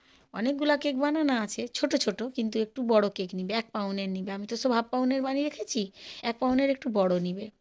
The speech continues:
যার জন্য আবার বানাতে হবে। আমি অনলাইনের জন্য বানিয়ে রেখেছি ছোট ছোট, আর একটা এক পাউন্ডের বানিয়ে রেখেছি, কিন্তু সে নিবে একটু দেড় পাউন্ডের। যা, ওটা এখন বানাবো চকলেট কেকটা। বাবুসোনাকে নিচে নিয়ে যাবো, ওষুধ খাওয়াবো, দিয়ে বেরিয়ে টেরিয়ে, এখন ছোটো বোন ফোন করছিল,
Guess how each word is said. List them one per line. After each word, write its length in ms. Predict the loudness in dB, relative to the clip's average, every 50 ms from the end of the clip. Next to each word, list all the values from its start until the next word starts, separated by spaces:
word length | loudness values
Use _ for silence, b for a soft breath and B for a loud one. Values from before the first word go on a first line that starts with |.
| _ _ -2
যার 160 | -2 -2 0
জন্য 220 | -2 -4 -2 0
আবার 120 | 0 0 0
বানাতে 440 | 0 0 -2 -2 -4 -4 -6 -6
হবে। 300 | -8 -8 -10 -12 -14 -16 -18 _ _ _ _ _ b b b b b b b b b b b b b _
আমি 160 | -8 -6 -4
অনলাইনের 400 | -4 -2 0 0 0 2 0 2
জন্য 180 | 2 0 0 0
বানিয়ে 260 | 0 2 2 2 2
রেখেছি 300 | 0 -2 -2 -6 -6 -4
ছোট 180 | -4 -2 -2 -4
ছোট, 220 | -6 -6 -8 -8 -8 -8 -8
আর 140 | -4 -4 -4
একটা 200 | -4 -2 -4 -6
এক 120 | -6 -2
পাউন্ডের 300 | 0 2 4 4 4 4
বানিয়ে 240 | 2 2 0 0 -2
রেখেছি, 320 | -4 -4 -6 -8 -10 -10 -8
কিন্তু 280 | -8 -8 -6 -6 -6
সে 200 | -4 -2 -2 0
নিবে 240 | 0 -2 0 0 0
একটু 180 | 0 -2 0 0
দেড় 200 | 2 2 2 0
পাউন্ডের। 520 | -4 -6 -6 -4 -6 -6 -6 -8 -10 -14 -18 _ _ _ _ _ _ _ _ _ _ _ _ _ _ -12
যা, 160 | -8 -6 -6 -4 -4
ওটা 180 | -4 -2 -2
এখন 220 | -2 -2 -2 -2 0
বানাবো 320 | 0 0 0 0 -2 -2
চকলেট 380 | -4 -6 -6 -6 -6 -6 -6 -8
কেকটা। 360 | -8 -10 -10 -10 -12 -14 -14 -14 _ _ _ _ _ _ _ -2
বাবুসোনাকে 480 | -2 -2 -2 -2 -4 -4 -4 -4 -4
নিচে 260 | -4 -4 -4 -4 -4 -4
নিয়ে 140 | -4 -4
যাবো, 280 | -4 -4 -2 0 0 0
ওষুধ 280 | 0 0 -4 -6 -8 -6
খাওয়াবো, 400 | -6 -4 -4 -2 -2 -4 -6 -6 -8 -14 -14 -12 -10 -8 -4 -4 -2 -2 -2 -4 -6 -10 _ _ _ _ _ _ _ _ _ _ _ _ _ -20 -20 _ _ B B B B B B B B -12
দিয়ে 320 | -10 -8 -6 -4 -4 -4 -4
বেরিয়ে 340 | -2 -2 -2 -2 -2 -4 -4
টেরিয়ে, 260 | -4 -4 -2 -2 -2
এখন 100 | -2 -2
ছোটো 220 | -2 -4 -4 -2
বোন 120 | -4 -6 -6
ফোন 220 | -4 -4 -4 -4
করছিল, 380 | -6 -8 -8 -10 -12 -12 -12